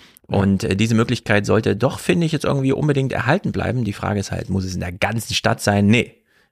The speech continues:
Speaker 2: es reicht wirklich am Mainufer in Frankfurt zum Beispiel. Macht man sich halt auf den Weg eine Stunde vorher und geht nicht nur aus dem Haus. Aber dann ist man da.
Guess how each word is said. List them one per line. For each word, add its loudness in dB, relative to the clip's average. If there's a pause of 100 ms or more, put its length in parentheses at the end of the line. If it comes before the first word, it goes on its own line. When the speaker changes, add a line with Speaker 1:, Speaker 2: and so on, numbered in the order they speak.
Speaker 2:
es -10
reicht -2
wirklich 0
am 2
Mainufer 0
in -8
Frankfurt -8
zum -6
Beispiel. -8 (560)
Macht -6
man 2
sich -4
halt 0
auf 0
den -2
Weg 2
eine -4
Stunde -2
vorher 0
und -4
geht -6
nicht -2
nur 2
aus 2
dem 0
Haus. 0 (560)
Aber 2
dann 4
ist -4
man 2
da. 2